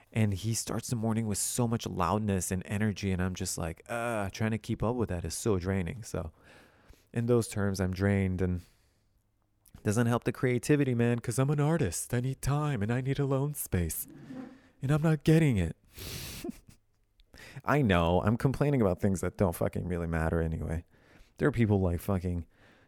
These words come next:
they just, their homes got washed away with tsunamis, and, like, they're in prison and shit. There's, like, worse things happening. I know, I know.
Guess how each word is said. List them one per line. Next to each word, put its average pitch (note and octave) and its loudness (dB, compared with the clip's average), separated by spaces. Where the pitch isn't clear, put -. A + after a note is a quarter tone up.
they G2+ -8
just, F#2+ -4
their F#2 6
homes F#2+ -2
got E2+ -2
washed F2 0
away E2+ 0
with F2 0
tsunamis, F2+ -2
and, F2 0
like, E2+ -4
they're E2+ -2
in E2 -8
prison G2+ 0
and E2+ -2
shit. E2 -6
There's, B2 4
like, B2+ 2
worse G2 2
things G2 0
happening. F#2+ 2
I C3+ 2
know, F#2 6
I G2 0
know. F2 -6